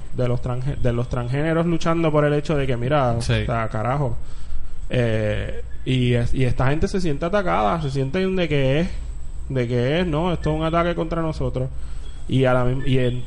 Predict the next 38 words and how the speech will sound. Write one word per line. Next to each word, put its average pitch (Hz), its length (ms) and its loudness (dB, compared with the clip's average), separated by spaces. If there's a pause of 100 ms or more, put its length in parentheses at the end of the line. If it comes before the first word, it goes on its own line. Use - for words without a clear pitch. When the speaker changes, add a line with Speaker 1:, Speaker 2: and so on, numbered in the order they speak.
Speaker 1:
y, 123 480 0 (540)
y 135 120 2
a 131 60 2
la 127 120 2
misma 147 340 -2
vez 180 460 0
tienes 131 280 0
el 143 120 2
hecho 143 240 0
de 147 100 4
que 139 100 -2
todavía 120 440 0
estamos 135 380 -2
en 135 100 -2
una 143 160 0
rec-, 139 240 -2
saliendo 131 460 0
de 143 60 0
una 143 140 0
recesión, 160 540 -2 (380)
que 127 100 -2
no 110 100 0
nos 117 180 -2
hemos 131 140 4
estabilizado, 151 720 6 (460)
hubo 123 260 0
demasiadas 127 600 0
pérdidas 165 460 2 (440)
y 131 100 0
mucha 135 300 2
de 156 60 4
esta 160 140 -2
gente 170 160 0
también 151 300 -2
fueron 151 280 -2
víctimas 143 480 -2
de 156 160 0
eso. 160 260 -4